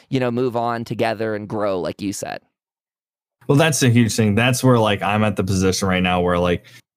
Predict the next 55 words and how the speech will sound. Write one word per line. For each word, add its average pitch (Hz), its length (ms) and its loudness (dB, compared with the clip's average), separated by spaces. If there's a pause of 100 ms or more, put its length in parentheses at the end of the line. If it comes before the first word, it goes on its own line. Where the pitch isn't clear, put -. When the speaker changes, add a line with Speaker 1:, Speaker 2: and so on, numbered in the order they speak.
(120)
Speaker 2:
the, 117 280 4
a 107 120 0
lot 123 220 4
of 120 60 4
these 107 160 0
companies 113 360 2
were 101 60 0
like, 95 160 0
"Yeah, 180 140 0
we 147 100 4
used 131 140 4
to 123 80 2
like 123 240 0
you 117 80 4
a - 20 4
lot 117 220 2
before - 200 -2
you 98 60 -2
started 95 300 -2
playing 95 180 0
a 90 60 -4
single 95 240 -2
game 123 280 2
because 104 440 -2
you 98 120 0
were 92 140 0
very 95 300 0
educated 110 520 0
about 107 260 0
the - 40 -2
games 110 260 2
that 117 60 0
were 110 80 2
gonna 110 80 2
come 117 180 -2
out 139 200 0
and 98 80 -2
you 95 140 0
hype - 360 -6
people 104 400 -6
up." 143 300 0
Speaker 1:
Mm-hmm. 98 260 -10
Speaker 2:
And 107 160 4
you, 113 80 2
we 113 400 2
knew 131 280 4
you 123 280 6
had 113 340 -2
value 135 520 2
in 107 100 0
who 117 200 2
you 104 180 2
were 113 320 2
as 104 360 -2
a 95 140 -2